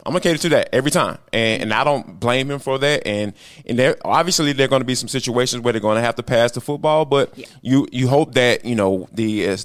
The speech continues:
Speaker 1: the, uh, the identity of being able to run the football and establish that,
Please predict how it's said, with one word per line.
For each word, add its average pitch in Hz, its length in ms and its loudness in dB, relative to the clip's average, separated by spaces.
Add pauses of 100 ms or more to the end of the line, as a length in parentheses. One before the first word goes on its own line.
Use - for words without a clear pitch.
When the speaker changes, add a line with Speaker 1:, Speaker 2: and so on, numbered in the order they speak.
Speaker 1:
the, - 280 -6
uh, - 100 -4
the 101 360 -6
identity 123 560 -2
of 107 180 0
being 120 200 -2
able 117 160 0
to 98 60 -2
run 113 260 0
the 120 80 -4
football 113 420 0
and 101 140 -8
establish 117 480 0
that, 104 260 -2